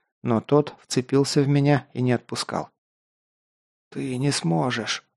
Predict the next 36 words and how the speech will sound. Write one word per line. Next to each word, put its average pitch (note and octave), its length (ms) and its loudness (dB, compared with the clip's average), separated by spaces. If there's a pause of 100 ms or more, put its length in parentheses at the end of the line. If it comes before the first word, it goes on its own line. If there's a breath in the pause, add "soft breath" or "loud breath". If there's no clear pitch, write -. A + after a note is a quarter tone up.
(100)
Степан B2+ 440 2
только B2+ 320 2
начал B2 360 2
говорить, B2 420 4
как C3+ 220 0
с - 80 -4
руки B2 340 2
Алва C#3+ 440 6
сорвалась C3 600 4
еще C3 320 -2
одна G#2+ 200 -4
техника, C#3+ 540 0 (340 soft breath)
пробив B2+ 460 2
в C3 40 -2
нем C#3 220 4
вторую B2+ 440 2
дыру. A#2 320 2 (1000)
Повезло D3+ 480 4
еще, E3 340 2
что - 240 -2
только C3+ 400 -2
в B2 60 -4
нем. G#2+ 320 -2 (560)
А A#2+ 100 -10
я A#2 140 0
даже B2 260 4
не B2+ 100 4
успел C#3+ 380 2
заметить, C#3+ 680 0
что - 400 0
именно B2+ 400 2
это A#2 240 0
было C#3+ 260 4
и C#3+ 160 2
куда B2+ 300 2
нацелено. A#2 600 -2